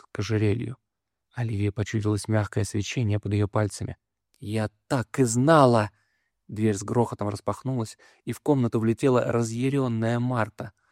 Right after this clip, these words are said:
Она что-то кричала, обвиняла, ругалась.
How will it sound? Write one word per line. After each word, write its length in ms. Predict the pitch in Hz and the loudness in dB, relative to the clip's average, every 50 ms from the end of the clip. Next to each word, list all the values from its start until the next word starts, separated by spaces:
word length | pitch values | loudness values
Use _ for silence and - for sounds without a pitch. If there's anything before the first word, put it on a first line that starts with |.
| _ _ _ _ _ | _ _ _ _ _
Она 260 | - - 104 107 104 | -14 -12 -10 -10 -10
что-то 300 | - - - 95 - 104 | -10 -10 -10 -8 -8 -6
кричала, 580 | - 113 107 95 - - - 143 135 123 107 | -4 -4 -4 -2 -2 0 0 2 2 4 4
обвиняла, 640 | 101 104 101 95 110 107 113 143 151 139 123 110 104 | 2 2 2 0 0 2 2 2 2 2 2 2 0
ругалась. 520 | 110 107 110 143 156 147 123 113 104 - | 0 0 2 2 2 4 2 0 0 -2